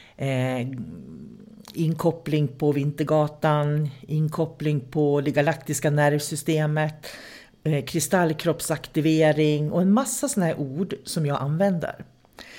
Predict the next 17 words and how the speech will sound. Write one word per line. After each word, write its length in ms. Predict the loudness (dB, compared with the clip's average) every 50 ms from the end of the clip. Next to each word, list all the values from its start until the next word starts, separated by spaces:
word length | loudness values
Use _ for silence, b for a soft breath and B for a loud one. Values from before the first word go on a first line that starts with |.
| B B B B B
Jag 140 | 0 2 4
tänkte 220 | 4 4 4 4
jag 80 | 0 0
skulle 180 | 0 -2 -2
förklara 460 | -2 -4 0 2 2 4 4 4 2
lite 240 | 2 0 -2 -4 -4
grann 360 | -4 -2 -2 0 0 -2 -4 -6 -4
vad 120 | -4 -2 -2
det 160 | -2 -2 0
innebär 680 | 0 2 4 4 4 4 4 2 2 2 0 -2 -4 -6 -14 -20 _ -6
i 220 | -2 0 0 0
den 160 | 0 0 0
här 340 | 0 0 0 0 0 -2 -4 -6 -2
podcasten. 800 | -2 -2 -2 -4 -10 -10 -10 -10 -10 -8 -8 -6 -6 -8 -8 -10 -16 -20 _ _ _ _ _ _ _ _ B B B B B B B B B B B B B B B B _ _ _ _ _ _ _
Faktum 480 | -6 0 2 2 2 2 -2 -2 0 0
är 420 | 0 2 2 2 2 0 0 -4 -12 _ -4
att, 460 | -4 -4 -4 -8 -16 -18 -18 -18